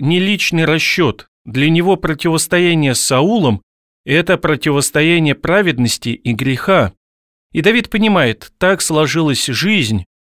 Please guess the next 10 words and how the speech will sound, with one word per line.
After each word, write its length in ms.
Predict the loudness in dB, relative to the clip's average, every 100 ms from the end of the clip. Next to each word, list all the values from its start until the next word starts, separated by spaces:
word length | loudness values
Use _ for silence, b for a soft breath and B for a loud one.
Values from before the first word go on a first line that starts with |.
| _
что 260 | -8 -2 -2
он, 320 | 0 2 2 -2
Давид, 480 | -2 0 0 -2 -6 -14 _ _ -4
олицетворяет 760 | -2 0 -2 0 2 2 0
теперь 380 | -4 0 0 0
верность 540 | 0 0 2 0 -2
Богу 320 | -2 0 0
истинному, 800 | -2 0 -2 -2 -2 0 0 -4 -10 _ _ -8
и 80 |
потому 480 | -4 -2 0 2 2